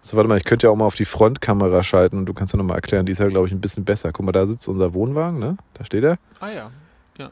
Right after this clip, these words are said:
Speaker 1: Hinter
Speaker 2: So
Speaker 1: der
Speaker 2: im
Speaker 1: Streuobstwiese.
Speaker 2: Schatten der Bäume.
Speaker 1: Genau, richtig so, wie es sein muss. Feld,
Speaker 2: Ja.
Speaker 1: Feld, Feld, Feld. Ganz entfernt sieht man einen kleinen Bahnhof von einer kleinen Stadt. Da ist ein Heuballen.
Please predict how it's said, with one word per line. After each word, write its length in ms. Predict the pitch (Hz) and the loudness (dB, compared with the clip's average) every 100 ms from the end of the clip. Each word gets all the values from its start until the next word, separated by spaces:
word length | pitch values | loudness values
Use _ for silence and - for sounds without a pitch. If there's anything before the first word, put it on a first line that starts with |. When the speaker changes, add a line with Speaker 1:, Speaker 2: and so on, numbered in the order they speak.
| - | -14
Speaker 1:
Hinter 180 | - 113 | -4 0
Speaker 2:
So 40 | 110 | 2
Speaker 1:
der 80 | |
Speaker 2:
im 60 | 104 | 2
Speaker 1:
Streuobstwiese. 680 | 127 101 - - 147 139 160 | 2 2 2 -2 -4 -2 -2
Speaker 2:
Schatten 100 | 175 | -2
der 160 | 139 131 | -4 -4
Bäume. 440 | 120 120 113 101 - - - - - - | -4 -4 -6 -6 -6 -8 -8 -6 -6 0
Speaker 1:
Genau, 320 | 139 127 78 | 0 2 -2
richtig 260 | 92 - 107 | -4 -6 -6
so, 140 | 110 | -6
wie 40 | 101 | -4
es 60 | |
sein 200 | 101 123 143 | -4 -2 -2
muss. 240 | 151 - _ _ _ - - - _ _ - | -4 -6 _ _ _ -20 -20 -20 _ _ -20
Feld, 380 | - 101 104 - | -4 0 0 2
Speaker 2:
Ja. 60 | |
Speaker 1:
Feld, 240 | 107 98 - | 2 2 0
Feld, 340 | - 87 87 | -2 -2 -2
Feld. 460 | - 113 127 131 - - - | 0 2 2 0 -6 -16 -12
Ganz 160 | 92 92 | -10 -8
entfernt 400 | - - 95 95 | -6 0 0 0
sieht 120 | 98 | -2
man 60 | 95 | -2
einen 60 | 92 | 0
kleinen 280 | - 92 90 | 0 0 0
Bahnhof 440 | 90 107 123 127 - - _ _ _ _ _ _ _ | 0 0 0 -2 -4 -10 _ _ _ _ _ _ _
von 140 | - | -8
einer 120 | 104 | -6
kleinen 280 | - 104 104 | -2 -2 -2
Stadt. 380 | - 107 113 - - _ _ _ _ - | 2 2 2 -4 -10 _ _ _ _ 0
Da 120 | 92 | 0
ist 120 | 90 | 2
ein 60 | 92 | 4
Heuballen. 580 | 98 110 110 110 110 | 4 6 4 4 0